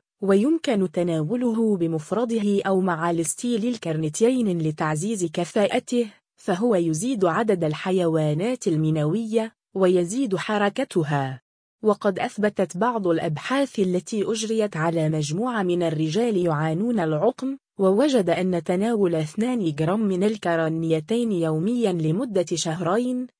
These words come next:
زاد تركيز الحيوانات المنوية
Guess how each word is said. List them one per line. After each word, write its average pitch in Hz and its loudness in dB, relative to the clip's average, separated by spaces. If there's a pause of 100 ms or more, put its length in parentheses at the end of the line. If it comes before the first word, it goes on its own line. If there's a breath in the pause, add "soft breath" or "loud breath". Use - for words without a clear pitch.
(120)
زاد 190 2
تركيز 196 -2
الحيوانات 170 0
المنوية 160 0